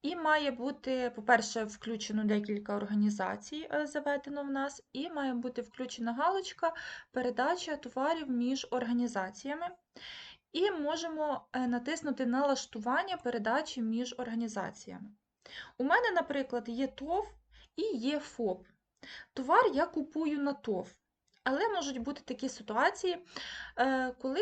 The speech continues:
я буду реалізувати його з фопа. Так ми домовилися з клієнтом. І якщо я це зроблю в програмі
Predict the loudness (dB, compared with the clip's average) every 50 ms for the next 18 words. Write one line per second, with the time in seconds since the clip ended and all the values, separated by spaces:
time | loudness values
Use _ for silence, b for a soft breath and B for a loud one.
0 | 4 6 4 4 4 4 0 2 2 2 2 2 0 -2 -2 -6 -2 2 2 2
1 | 2 0 -4 -2 -2 0 2 4 4 4 4 0 -2 -4 -10 -10 -10 -12 -6 -2
2 | -2 -2 -2 -6 -12 -12 _ -8 -8 -6 0 0 2 2 2 2 2 4 2 2
3 | 2 0 -2 -4 -6 -12 -14 -16 -18 -10 -6 -6 -6 -4 -2 -2 -2 -2 -4 -8
4 | -10 -12 -12 -14 -18 _ _ _ -4 -2 0 2 0 0 -2 -4 -4 -2 0 0
5 | 0 -2 -2 -2 -2 0 0 -2 -2 -4 -4 -2 -2 -2 -4 -4 -6 _ -8 -8
6 | -6 -2 -2 -2 -2 -2 -4